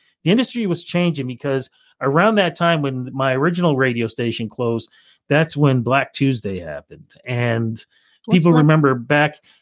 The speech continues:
Speaker 1: back in the eighties and nineties, Black Tuesday was when basically the stock, stock market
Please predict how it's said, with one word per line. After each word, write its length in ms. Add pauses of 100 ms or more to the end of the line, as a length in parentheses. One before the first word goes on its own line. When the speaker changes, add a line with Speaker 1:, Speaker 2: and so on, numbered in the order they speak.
(120)
Speaker 1:
back 260
in 60
the 100
eighties 320
and 120
nineties, 500
Black 280
Tuesday 400
was 220
when 240
basically 880
the 100
stock, 440
stock 380
market 440